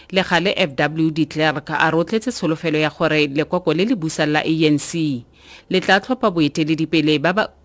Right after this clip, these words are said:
bo bo bayang dikgatlhego tsa naga kwa pele go na le bonweenwee le go laolwa ga puso, ka motsi wa Conference ya Lekoko ka Sedimonthole.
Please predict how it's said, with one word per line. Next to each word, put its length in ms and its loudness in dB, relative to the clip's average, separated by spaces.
bo 160 0
bo 80 2
bayang 320 2
dikgatlhego 480 -4
tsa 160 0
naga 240 0
kwa 140 0
pele 340 0
go 200 -4
na 120 0
le 80 -4
bonweenwee 640 4
le 80 -2
go 160 -6
laolwa 360 2
ga 200 -6
puso, 560 -4
ka 80 -6
motsi 240 0
wa 80 2
Conference 560 -2
ya 60 0
Lekoko 500 -2
ka 80 -4
Sedimonthole. 960 0